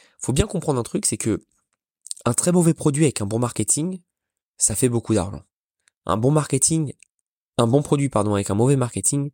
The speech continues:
ça fait pas beaucoup d'argent. Et évidemment, hein, un bon produit avec un bon marketing, bah, ça, ça imprime de l'argent, euh, en illimité. Mais ce qu'il faut comprendre, c'est que quand tu te lances,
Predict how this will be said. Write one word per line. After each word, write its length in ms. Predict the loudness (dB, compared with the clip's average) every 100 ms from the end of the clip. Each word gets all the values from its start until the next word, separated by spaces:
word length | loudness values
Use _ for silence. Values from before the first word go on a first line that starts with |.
| _ -4
ça 180 | -4
fait 100 | -2
pas 140 | 0 2
beaucoup 280 | 0 -2 -4
d'argent. 260 | -4 -8 _ _ _ _
Et 200 | -4 0
évidemment, 560 | 2 2 2 2 0 -2
hein, 80 | -6 -16 -20 _ -2
un 140 | 2
bon 160 | 2 2
produit 260 | 2 2
avec 160 | 2 2
un 60 |
bon 100 | 0
marketing, 540 | 0 -2 -4 -2 -2 -4
bah, 200 | -6 -8 -10 -4
ça, 340 | -2 -2 -2
ça 160 | 0 0
imprime 260 | 2 0
de 80 | 0
l'argent, 440 | -2 -2 -4 -6 -8
euh, 20 | -10
en 140 | -6 -4
illimité. 400 | -4 -6 -8 -20 _ -14 -10 -6 -6 -4 -6 -4 -2
Mais 80 |
ce 40 | 0
qu'il 120 | 0
faut 100 | 0
comprendre, 320 | -2 2 2
c'est 120 | 2
que 100 | -2
quand 180 | -2 -2
tu 180 | -2 -4
te 80 | -2
lances, 400 | -4 -4 -10